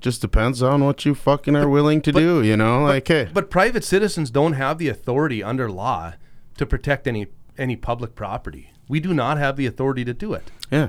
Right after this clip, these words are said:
Speaker 1: as much
Speaker 2: Especially
Speaker 1: as you
Speaker 2: use
Speaker 1: love,
Speaker 2: deadly
Speaker 1: much
Speaker 2: force.
Speaker 1: as you love your town.
Speaker 2: And, and especially use deadly force.
Speaker 1: Yeah,
Speaker 2: And
Speaker 1: in a
Speaker 2: that was
Speaker 1: public
Speaker 2: one
Speaker 1: place.
Speaker 2: Mm-hmm.
Speaker 1: So, yeah, pretty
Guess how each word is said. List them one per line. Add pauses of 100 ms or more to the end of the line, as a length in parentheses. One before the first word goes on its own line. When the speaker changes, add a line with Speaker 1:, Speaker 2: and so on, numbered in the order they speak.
(140)
Speaker 1:
as
much
Speaker 2:
Especially
Speaker 1:
as
you
Speaker 2:
use
Speaker 1:
love,
Speaker 2:
deadly
Speaker 1:
much
Speaker 2:
force.
Speaker 1:
as
you
love
your
town. (1000)
Speaker 2:
And,
and
especially
use
deadly
force. (240)
Speaker 1:
Yeah,
Speaker 2:
And
Speaker 1:
in
a
Speaker 2:
that
was
Speaker 1:
public
Speaker 2:
one
Speaker 1:
place.
Speaker 2:
Mm-hmm. (160)
Speaker 1:
So, (1400)
yeah,
pretty